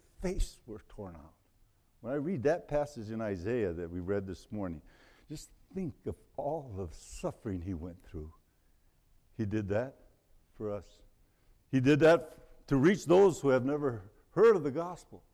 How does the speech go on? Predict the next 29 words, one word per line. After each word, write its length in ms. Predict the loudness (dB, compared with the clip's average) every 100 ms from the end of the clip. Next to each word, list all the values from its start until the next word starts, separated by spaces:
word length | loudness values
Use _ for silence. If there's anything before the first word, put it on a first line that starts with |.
| _ _ _ -4
The 100 | -4
Son, 280 | 4 4 6
the 100 | 6
Holy 240 | 6 4
Spirit. 520 | -4 -8 -8 -6 -10 _ _ _ _ _ _ _ _ _ -20 _
The 80 | 4
Holy 180 | 4 4
Spirit, 480 | -2 2 6 6
when 220 | 4 0 2
we 160 | 0
witness, 580 | 2 4 4 4 0 0
it's 200 | -4 2
the 100 | 2
Holy 280 | 6 4 4
Spirit 480 | -4 0 6 6 6
that 180 | 0
convinces 680 | 4 2 6 4 4 -2 -2
them 260 | 2 0 0 -12 -20 0
of 160 | 0
sin. 480 | 0 -4 -2 -2 -6 -14 _ _ _ 2
Sometimes 540 | 4 6 6 6 6
we 180 | 4 4
try 380 | 6 8 8 6
to 160 | 4
convince 580 | 2 2 4 4 4 4
a 80 | -2
person 440 | 2 2 2 -2
of 100 | -4
sin. 160 | -2 -2